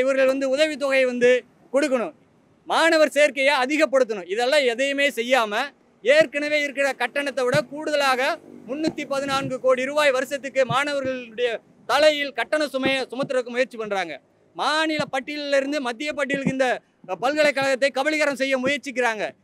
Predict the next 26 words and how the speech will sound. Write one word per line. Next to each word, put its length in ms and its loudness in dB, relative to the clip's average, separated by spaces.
இன்னொன்னு 420 -2
என்னன்னா, 340 -2
இப்ப 260 -2
கூட 120 0
இங்க 220 -6
இருக்கக்கூடிய 360 0
அத்தனை 340 0
கட்சிகளும் 520 2
மருத்துவ, 380 0
மருத்துவ 360 2
இடஒதுக்கீட்டில் 840 4
மருத்துவ 380 2
மாணவர்களுக்கு 680 2
ஐம்பது 300 0
சதவீதம் 460 2
மேற்படிப்பில் 640 2
இடஒதுக்கீடு 520 -2
வேணும்னு 320 -2
என்ன 200 -4
கோர்ட்ல 400 2
கேட்டு 220 -4
கூட 160 -4
இன்னைக்கு 280 -4
கூட 180 -4
தீர்ப்பு 400 -2
கொடுக்க 220 0